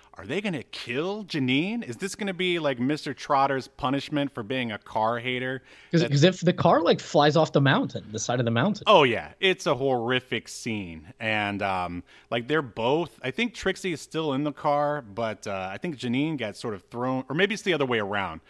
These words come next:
Speaker 1: I think Trixie got thrown out. Janine is still
Speaker 2: Yeah.
Speaker 1: in the car. And I'm just like, "Man, <laughs> are they really gonna do it?" Like,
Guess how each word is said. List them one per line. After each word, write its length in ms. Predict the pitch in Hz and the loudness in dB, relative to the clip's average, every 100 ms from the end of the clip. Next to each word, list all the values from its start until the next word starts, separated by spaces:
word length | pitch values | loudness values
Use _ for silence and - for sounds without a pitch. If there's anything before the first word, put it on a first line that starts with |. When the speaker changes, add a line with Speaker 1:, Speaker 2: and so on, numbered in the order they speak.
| - | -20
Speaker 1:
I 40 | _ | _
think 160 | 180 - | -6 -2
Trixie 300 | 190 - 151 | -4 -2 0
got 200 | 127 - | 0 0
thrown 320 | 123 117 110 | 0 2 2
out. 320 | 104 101 107 - _ _ | 2 0 -2 -14 _ _
Janine 300 | 123 143 156 | -2 2 2
is 80 | 131 | 2
still 300 | 127 127 165 | 4 6 6
Speaker 2:
Yeah. 80 | 165 | 2
Speaker 1:
in 60 | |
the 80 | 127 | -2
car. 520 | - 143 117 95 87 - - - | 2 4 4 4 -2 -12 -20 -14
And 100 | - | -8
I'm 80 | 147 | -6
just 140 | 135 | -4
like, 120 | 127 104 | -6 -2
"Man, 200 | 117 127 | -2 2
<laughs> 640 | - - - - - - | 4 2 -2 -20 -12 -4
are 40 | |
they 100 | 165 | -2
really 260 | 139 170 247 | 0 2 2
gonna 180 | 180 143 | 2 0
do 240 | 117 240 | 0 0
it?" 260 | 349 - - | 0 -2 -10
Like, 320 | 143 131 120 | -8 -6 -6